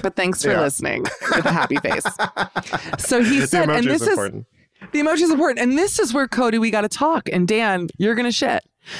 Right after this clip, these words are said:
Speaker 2: What?
Speaker 1: Cody writes back, lovely
Speaker 2: Yeah.
Speaker 1: guy. 'Cause I'm thinking, you know, some people who listen can't afford Sirius, you know, and, and I,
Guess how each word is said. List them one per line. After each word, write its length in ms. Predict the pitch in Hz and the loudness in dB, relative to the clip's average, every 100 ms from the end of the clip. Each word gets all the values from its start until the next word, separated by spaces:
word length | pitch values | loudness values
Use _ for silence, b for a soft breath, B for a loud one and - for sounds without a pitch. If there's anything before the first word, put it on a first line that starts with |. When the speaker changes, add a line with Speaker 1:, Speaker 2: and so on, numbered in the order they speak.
| B | B
Speaker 2:
What? 180 | 147 | -2
Speaker 1:
Cody 180 | - 147 | 0 2
writes 280 | 233 339 - | 2 0 0
back, 560 | 185 143 165 233 - - - | 0 0 0 -4 -14 -12 -4
lovely 200 | 131 226 | -2 -2
Speaker 2:
Yeah. 60 | |
Speaker 1:
guy. 320 | - 131 156 233 _ _ _ _ _ _ _ _ _ _ _ _ _ _ _ _ | 0 0 0 -4 _ _ _ _ _ _ _ _ _ _ _ _ _ _ _ _
'Cause 140 | 311 | -6
I'm 140 | 370 349 | -4 -4
thinking, 420 | 330 269 254 240 - | -4 -4 -4 -6 -4
you 80 | 277 | -2
know, 140 | 277 | 0
some 300 | - 311 311 - | 0 0 0 0
people 240 | 233 196 | 0 2
who 80 | 180 | 4
listen 300 | 160 165 202 | 2 2 0
can't 200 | - 165 | -2 0
afford 240 | 151 131 135 | 0 0 0
Sirius, 480 | 254 233 208 196 | 2 2 0 -2
you 80 | 262 | -2
know, 140 | 240 214 | -2 0
and, 120 | 214 | 0
and 160 | 208 | 0
I, 240 | 214 214 | 0 0